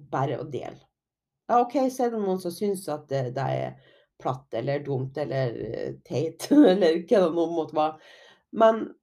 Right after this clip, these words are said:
det viktigste for meg er bare å ut med det. Så, så fase to er å så legge merke til alle de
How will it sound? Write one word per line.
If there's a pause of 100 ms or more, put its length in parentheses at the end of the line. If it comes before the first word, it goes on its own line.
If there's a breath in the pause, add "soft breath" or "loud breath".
(580)
det
viktigste
for
meg
er
bare
å (500)
ut
med
det. (3000 soft breath)
Så, (1000)
så
fase
to
er
å
så (180)
legge
merke
til (1200)
alle (120)
de